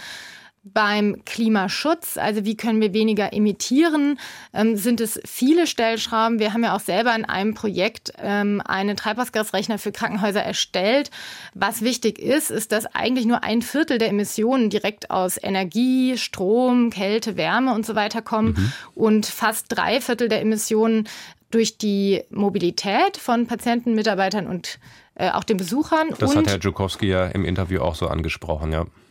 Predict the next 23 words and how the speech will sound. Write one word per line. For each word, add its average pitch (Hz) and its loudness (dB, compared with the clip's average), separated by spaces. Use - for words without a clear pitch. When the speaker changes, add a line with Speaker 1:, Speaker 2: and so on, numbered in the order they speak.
Speaker 1:
Genau, 185 2
und 220 2
durch 233 2
die 220 4
Lieferketten. 196 0
Und 190 -2
da 208 2
ist - -4
es 220 0
natürlich 214 0
so, 220 2
dass 220 0
wir 214 0
auch 202 0
zu - -4
einer 196 0
klimaneutralen 202 0
Wirtschaft 233 0
auch 185 0
im 202 -2
Bereich 190 -2
der 185 0
Medizinprodukte 196 -4